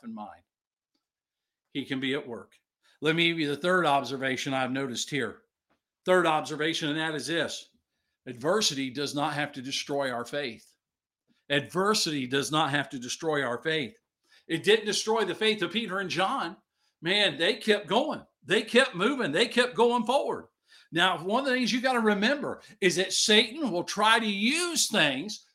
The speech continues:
to destroy your faith. You gotta remember that. But it doesn't have to happen. The Lord is always gonna be with you.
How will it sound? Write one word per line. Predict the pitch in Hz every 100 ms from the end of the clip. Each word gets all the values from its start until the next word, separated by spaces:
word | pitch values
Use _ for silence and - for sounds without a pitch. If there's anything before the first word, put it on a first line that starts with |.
| _
to | - 220
destroy | 175 214 208 - 208 285 330 202 185
your | 220 160 220 254 277 269
faith. | 302 311 339 320 160 _ _ _ _ _ -
You | 190
gotta | 302 302
remember | 277 226 285 339
that. | 277 180 98 - _ -
But | 262
it | 277 220
doesn't | 190 302 302
have | 262 240 285 269
to | 294
happen. | 262 311 294 220 139 - _ _ _
The | 269
Lord | 269 311 320
is | 285 226
always | 285 339 294 240 -
gonna | 226
be | 233 247
with | 277 294 -
you. | 254 175 107